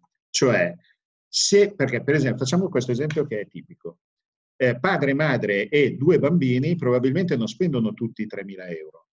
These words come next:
a testa. Quindi non abbiamo, abbiamo assicurato sì una pratica per dodicimila euro, ma laddove i,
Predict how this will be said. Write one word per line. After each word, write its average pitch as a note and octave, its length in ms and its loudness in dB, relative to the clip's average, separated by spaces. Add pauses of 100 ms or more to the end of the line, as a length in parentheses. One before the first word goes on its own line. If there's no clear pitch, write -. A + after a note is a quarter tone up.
a - 80 -20
testa. - 520 -18 (300)
Quindi C3+ 220 -2
non A2 160 0
abbiamo, C3+ 240 0
abbiamo B2+ 300 0
assicurato B2+ 480 -2
sì - 160 -4
una G#2 120 -2
pratica F#2+ 400 -6
per - 140 -10
dodicimila F#3 560 -8
euro, D#2 260 -10
ma B2 100 -2
laddove C#3 480 2
i, A2 300 -4